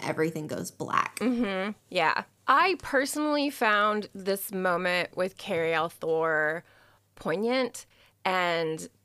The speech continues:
Speaker 2: a little heartbreaking, because when Baalzamon uses Nynaeve, Egwene, and Carrie to distract Rand,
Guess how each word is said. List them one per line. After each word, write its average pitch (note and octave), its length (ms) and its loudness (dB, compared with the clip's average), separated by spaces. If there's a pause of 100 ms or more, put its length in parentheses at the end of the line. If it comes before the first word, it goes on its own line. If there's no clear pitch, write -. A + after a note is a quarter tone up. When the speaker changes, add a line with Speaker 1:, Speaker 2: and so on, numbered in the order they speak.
(480)
Speaker 2:
a G3 80 0
little A3 240 0
heartbreaking, A3+ 960 -2
because G#3 680 -2 (120)
when G3+ 500 2 (480)
Baalzamon G#3 760 0
uses F#3+ 800 0 (320)
Nynaeve, F#3 380 -2
Egwene, F3 420 -2
and F3 100 -2
Carrie E3 680 2
to F3+ 180 -2
distract - 800 -2 (320)
Rand, F3+ 800 0